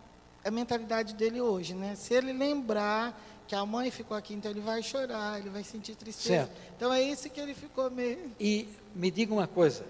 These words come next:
Speaker 2: quando todos os salvos estarão dentro da cidade, e os ímpios estarão fora. E agora cair fogo do céu, e você vai ver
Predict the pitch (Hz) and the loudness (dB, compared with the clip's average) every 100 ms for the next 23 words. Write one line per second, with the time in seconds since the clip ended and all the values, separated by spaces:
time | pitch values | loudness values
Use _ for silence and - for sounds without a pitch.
0 | - - - - - - - - 185 185 | -14 -18 -20 -20 -20 -20 -20 0 4 4
1 | - 240 240 233 - 180 180 156 - - | 6 6 6 2 4 6 6 4 0 4
2 | 156 175 165 208 214 190 - 165 165 151 | 6 6 4 2 2 -2 -2 4 8 8
3 | - - - - - - - - - - | 6 -8 -16 -18 -20 -20 -20 -20 -20 -20
4 | - - - - - - - - - 170 | -20 -20 -20 -20 -20 -20 -20 -20 2 4
5 | 175 185 254 233 185 180 - 190 196 - | 6 6 4 2 0 -2 0 2 2 2
6 | 165 175 131 104 - - - - - - | 8 8 8 0 -12 -16 -20 -20 -20 -20
7 | - - - - - - - - - - | -20 -20 -20 -20 -20 -20 -20 -20 -20 -20
8 | - - - - - - - - - - | -20 -20 -20 -20 -20 -20 -20 -20 -20 -20
9 | - - - - - 151 175 196 240 233 | -20 -20 -20 -20 -4 4 6 10 8 8
10 | - 190 185 - 214 233 202 196 - 185 | 8 6 6 6 6 6 2 0 6 8
11 | 143 - - - - - - - - - | 6 2 -10 -16 -20 -20 -20 -20 -20 -20
12 | - - 151 156 180 214 208 214 185 156 | -20 -8 0 2 6 8 10 10 12 12
13 | 202 214 | 12 10